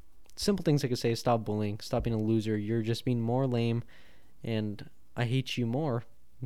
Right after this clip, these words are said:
for, or someone would hate you more for bullying or talking behind someone's back than they would if you would have just said it to their face, being mean up front. So, as I know, there's an online presence factor here, and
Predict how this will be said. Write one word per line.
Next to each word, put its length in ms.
for, 360
or 140
someone 340
would 120
hate 260
you 60
more 420
for 540
bullying 580
or 60
talking 300
behind 220
someone's 220
back 280
than 120
they 80
would 180
if 140
you 60
would 100
have 80
just 160
said 100
it 100
to 120
their 100
face, 260
being 440
mean 420
up 160
front. 420
So, 380
as 160
I 80
know, 260
there's 220
an 60
online 280
presence 400
factor 380
here, 480
and 400